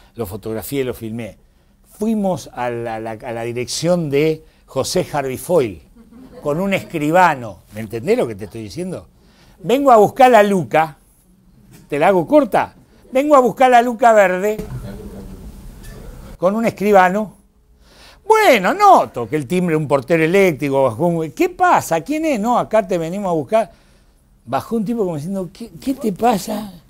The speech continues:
¿Qué onda? ¿Qué onda?". "No, man, no es así, esto es". ¿Te queda claro cómo es la historia?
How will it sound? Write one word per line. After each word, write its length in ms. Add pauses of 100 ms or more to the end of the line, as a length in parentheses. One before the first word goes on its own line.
(680)
¿Qué 160
onda? 640
¿Qué 160
onda?". 440 (320)
"No, 280
man, 460
no 120
es 240
así, 460
esto 220
es". 200 (1300)
¿Te 100
queda 260
claro 320
cómo 160
es 60
la 60
historia? 500